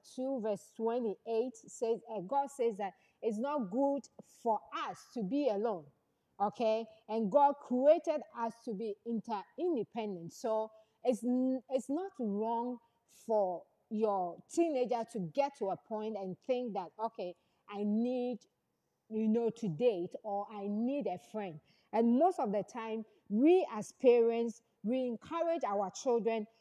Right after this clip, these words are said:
"Oh, make friends. Why are you not making friends? Uh, you don't, you know, you don't have anybody as a friend. Make friends." But we don't even teach them how to make friends. It's like we throw them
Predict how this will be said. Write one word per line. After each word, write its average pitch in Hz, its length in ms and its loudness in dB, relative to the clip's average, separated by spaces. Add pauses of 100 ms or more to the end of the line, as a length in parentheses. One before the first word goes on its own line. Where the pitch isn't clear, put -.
(140)
"Oh, 226 220 6
make 233 300 6 (160)
friends. 233 340 -4
Why 269 300 4
are 240 40 4
you 254 160 2
not 247 180 2
making 233 460 2
friends? 208 440 -6 (260)
Uh, 214 340 2
you 226 160 2
don't, 247 400 0 (120)
you 226 160 2
know, 240 260 4
you 220 220 2
don't 254 360 2
have 240 280 -2
anybody 233 420 -4
as 202 220 -10
a 185 80 -12 (100)
friend. 214 240 -6
Make 247 160 2 (140)
friends." 185 280 -12 (400)
But 240 240 4 (160)
we 302 200 4
don't 403 260 0
even 339 340 2
teach 269 240 0
them 262 320 -2
how 277 160 -4 (120)
to 214 200 -2 (420)
make 320 260 4 (100)
friends. 196 320 -2
It's 226 160 -4
like 202 300 -4 (340)
we 254 200 0
throw 285 360 2
them 262 220 -2